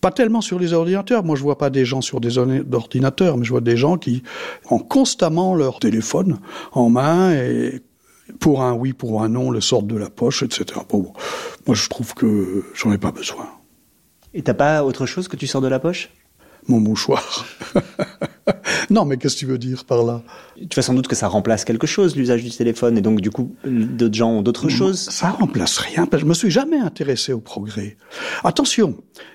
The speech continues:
Speaker 1: il faut quand même voir que, euh, quand j'ai eu fini mes études en soixante-dix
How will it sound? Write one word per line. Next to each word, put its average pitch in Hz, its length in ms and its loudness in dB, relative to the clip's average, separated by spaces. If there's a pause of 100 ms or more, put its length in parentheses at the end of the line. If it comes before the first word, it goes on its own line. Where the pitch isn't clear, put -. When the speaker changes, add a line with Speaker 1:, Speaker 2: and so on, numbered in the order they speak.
Speaker 1:
il - 40 -18
faut 135 80 -4
quand 175 100 4
même 196 140 4
voir 190 400 0
que, 143 260 2
euh, 110 460 0
quand 123 200 2
j'ai 127 140 4
eu 131 100 2
fini 135 340 0
mes 117 260 0
études 117 520 0 (680)
en 95 140 0
soixante-dix 120 880 0